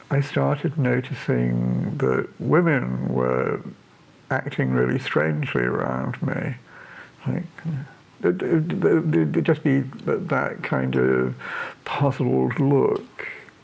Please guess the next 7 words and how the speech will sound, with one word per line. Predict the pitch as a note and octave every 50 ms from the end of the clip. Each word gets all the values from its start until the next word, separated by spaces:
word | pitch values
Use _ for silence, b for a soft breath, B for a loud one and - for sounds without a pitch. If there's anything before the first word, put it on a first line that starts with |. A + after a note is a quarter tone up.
| - - -
You | D#3 D3
do | C#3+ C#3 D3+ D3 C#3 C#3+
go | C#3 - C3+ B2+ B2+ B2+ B2
by | B2 C#3+ B2+ B2 B2+
movement. | B2+ C3 C3+ C#3 C3+ B2+ B2+ - B2+ B2 - - - - - - -
There's | B2+ B2 A#2+ A#2+ -
an | C3 B2+ - - E3+